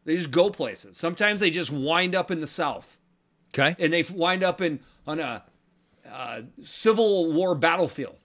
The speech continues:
Speaker 2: Okay.
Speaker 1: They didn't even know they were gonna be there.
Speaker 2: They just wake up, they're in Mobile, Alabama.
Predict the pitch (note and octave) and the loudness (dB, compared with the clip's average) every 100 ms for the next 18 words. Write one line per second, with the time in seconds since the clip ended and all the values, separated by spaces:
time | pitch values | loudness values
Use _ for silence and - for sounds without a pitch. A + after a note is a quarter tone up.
0 | C3+ D#3+ D#3+ D#3+ _ _ _ _ D3+ E3+ | 2 2 2 -2 _ _ _ _ 0 0
1 | G3 G3 F#3+ F#3+ F3+ E3+ D#3 D3 F3 B2 | 2 0 2 2 2 0 0 0 0 0
2 | G2 C3+ C3 C3+ C3+ A#2 C#3+ D3+ D#3+ B2+ | -2 0 0 0 0 6 6 6 2 2
3 | C3+ B2 A2 A#2 C#3 C#3 B2 G#2 A2 F2 | 0 2 2 4 4 4 0 -2 -2 -4
4 | C#2 | -6